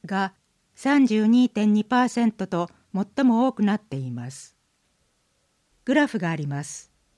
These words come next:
職員の充足状況ごとにその割合を示す棒グラフ。Nイコール九十。十分である、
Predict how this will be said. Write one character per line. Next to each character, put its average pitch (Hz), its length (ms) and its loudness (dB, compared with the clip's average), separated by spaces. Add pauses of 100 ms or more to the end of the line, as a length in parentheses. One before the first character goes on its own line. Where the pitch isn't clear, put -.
(920)
職 208 320 -2
員 262 180 6
の 214 100 2
充 262 220 0
足 262 280 -4
状 269 180 0
況 240 320 0
ご 254 120 -2
と 202 120 -4
に 165 240 -6 (180)
そ - 160 -4
の 226 140 4
割 240 260 0
合 262 240 2
を 269 40 0
示 247 300 0
す 170 120 -10
棒 208 240 -2
グ 185 100 -6
ラ 143 140 -6
フ。 - 240 -14 (1300)
N 262 220 6
イ 214 100 2
コ 262 220 0
ー 247 60 2
ル 196 100 -2
九 226 260 2
十。 131 380 -10 (1040)
十 277 240 2
分 262 240 4
で 170 160 -4
あ 170 100 -4
る、 139 200 -10